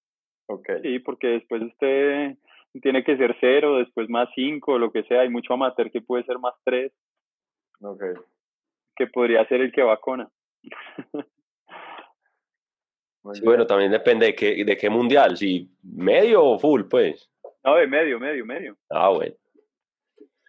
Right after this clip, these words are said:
Speaker 3: Bueno, entonces, ¿para dónde va? El Nariño Challenge se sigue organizando, ¿cierto? Veinte veinte, digamos que está, digamos que está firme por ahora, eh,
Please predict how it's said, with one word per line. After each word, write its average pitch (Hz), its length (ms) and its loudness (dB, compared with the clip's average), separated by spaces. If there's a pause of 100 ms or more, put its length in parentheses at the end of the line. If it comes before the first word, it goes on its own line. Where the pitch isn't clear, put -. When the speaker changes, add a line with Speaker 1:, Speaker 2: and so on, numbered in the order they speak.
(460)
Speaker 3:
Bueno, 123 320 6
entonces, 139 720 4 (600)
¿para 143 240 8
dónde 147 280 6
va? 165 440 6 (160)
El 139 120 4
Nariño 143 340 4
Challenge 175 520 2
se 135 180 2
sigue 139 200 0
organizando, 127 640 4
¿cierto? 160 540 0
Veinte 117 340 2
veinte, 143 260 2
digamos 117 320 2
que 131 60 -2
está, 110 680 2 (120)
digamos 104 340 0
que 127 80 2
está 107 260 2
firme 127 300 0
por 113 180 0
ahora, 147 540 6 (460)
eh, 101 760 4